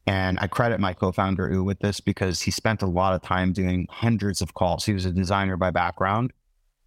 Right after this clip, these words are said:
to really understand who we would start with. So we were very methodical. I mean, we started in one state, California, and we started in a very specific income level. You know, we were like, if you're making between roughly a hundred thousand to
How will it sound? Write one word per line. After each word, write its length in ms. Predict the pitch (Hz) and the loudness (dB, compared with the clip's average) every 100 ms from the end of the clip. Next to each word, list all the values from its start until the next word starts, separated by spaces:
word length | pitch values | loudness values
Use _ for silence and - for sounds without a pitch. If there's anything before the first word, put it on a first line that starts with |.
| - | -2
to 120 | 110 | 2
really 300 | 107 123 123 | 2 2 2
understand 840 | 113 107 - - 104 101 98 95 - _ _ _ _ | 2 0 -2 0 2 2 2 0 -4 _ _ _ _
who 440 | 117 113 107 95 - _ _ _ | 0 2 2 0 -6 _ _ _
we 120 | 104 | 2
would 160 | 101 95 | 2 2
start 360 | - 110 92 - | 0 0 0 0
with. 320 | 62 - - _ _ _ _ _ _ | -4 -6 -12 _ _ _ _ _ _
So 540 | - 120 107 98 95 - | -2 2 2 2 -2 -4
we 260 | - 110 113 | 0 2 2
were 160 | 107 | 2
very 600 | 95 107 110 110 104 - - _ - | 2 2 2 2 0 -2 -6 _ -4
methodical. 800 | 101 104 113 113 - 90 - - - | 0 2 2 0 -2 -4 -4 -10 -2
I 40 | |
mean, 140 | 98 110 | 0 2
we 80 | 107 | 0
started 260 | 131 131 | 0 2
in 80 | 101 | 2
one 180 | 101 117 | 2 0
state, 380 | - - - - - | -2 -4 -6 -10 -2
California, 640 | 90 104 104 127 92 90 - _ - | 0 2 2 0 0 -4 -12 _ 0
and 140 | 104 | 2
we 80 | 104 | 2
started 280 | - 113 107 | 2 2 2
in 60 | 101 | 0
a 60 | |
very 320 | 87 98 107 | 0 0 0
specific 460 | 107 - 113 113 117 | 0 0 0 0 0
income 380 | 160 139 98 92 | 0 0 0 0
level. 300 | - - - - _ | -2 -4 -6 -10 _
You 180 | - 98 | 0 2
know, 120 | 101 | 2
we 100 | 101 | 2
were 220 | 101 104 95 | 2 0 0
like, 280 | 98 92 | 0 -2
if 120 | - 101 | -2 0
you're 100 | 98 | 0
making 260 | 101 - | 0 0
between 380 | 98 92 104 95 | -2 0 0 2
roughly 440 | 98 98 - 98 - | 0 0 0 0 0
a 100 | - | -2
hundred 360 | 101 101 104 | 0 0 2
thousand 540 | 107 98 98 104 101 95 | 0 0 0 0 0 0
to 360 | 95 95 92 | 0 0 0